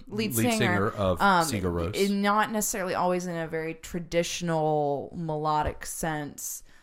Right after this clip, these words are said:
Speaker 1: um, really uses his voice sometimes kind of more as an instrument weaving into the texture rather than
Speaker 2: Right.
Speaker 1: necessarily the main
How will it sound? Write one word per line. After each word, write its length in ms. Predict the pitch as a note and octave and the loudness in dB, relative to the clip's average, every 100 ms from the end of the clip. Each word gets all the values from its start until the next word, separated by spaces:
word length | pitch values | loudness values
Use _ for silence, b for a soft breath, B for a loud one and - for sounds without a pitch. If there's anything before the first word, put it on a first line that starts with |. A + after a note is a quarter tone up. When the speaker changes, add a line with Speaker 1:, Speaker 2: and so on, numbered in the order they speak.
| b - | b -4
Speaker 1:
um, 300 | D#3 C#3+ D3 | -2 -2 -2
really 320 | D#3+ D#3 D#3 | -2 -2 -4
uses 400 | D3+ D3+ D3+ D#3 | -6 -6 -6 -8
his 140 | D#3+ | -10
voice 240 | - D3+ D3 | -8 -6 -6
sometimes 500 | D3+ D3+ D3 D3+ - | -8 -8 -8 -8 -6
kind 220 | E3 D3 | -6 -6
of 80 | C#3+ | -6
more 240 | C#3+ C#3+ | -4 -4
as 120 | D3+ | -6
an 100 | D3+ | -8
instrument 640 | - D3+ - - D#3 C#3+ - | -10 -6 -6 -6 -8 -8 -8
weaving 340 | D3+ D3 D3 | -8 -6 -6
into 280 | C#3 D3 - | -6 -6 -8
the 100 | - | -10
texture 480 | - - - - C#3 | -10 -10 -10 -6 -4
rather 340 | C#3 C#3 C#3 | -4 -4 -6
than 220 | C#3 C#3 | -8 -6
Speaker 2:
Right. 80 | C#3 | -2
Speaker 1:
necessarily 440 | F3 F#3+ C#3+ C#3+ C#3+ | 0 0 -2 -4 -6
the 140 | C#3+ | -6
main 720 | D3 D3 C#3+ D3 D3 D3 | -6 -6 -6 -6 -6 -6